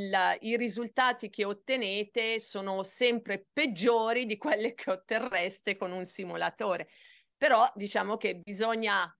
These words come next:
aspettare che la tecnologia trovi il giusto quadro per, per uno sviluppo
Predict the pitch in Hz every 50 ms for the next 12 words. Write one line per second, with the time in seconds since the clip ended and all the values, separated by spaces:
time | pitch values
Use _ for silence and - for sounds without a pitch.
0 | _ - 202 214 - - _ - - 277 - _ - - 202 185 185 190 196 226
1 | 226 196 - - 190 175 175 185 208 190 175 170 - - - - 190 185 190 220
2 | 233 214 208 180 175 170 175 185 185 180 180 175 175 165 165 170 170 _ - 220
3 | 202 202 190 196 185 202 208 202 190 180 175 170 220 240 220 - - 226 208 202
4 | - 185 170 170 170 165 165 175 180 190 185 185 - 196 170 165 - 170 165 -
5 | - - - _ _ _ _ _ _ _ _ _ _ _ _ _ _ - - 208
6 | 214 202 220 220 214 202 - 185 202 220 202 208 202 202 _ - 220 214 202 202
7 | - - _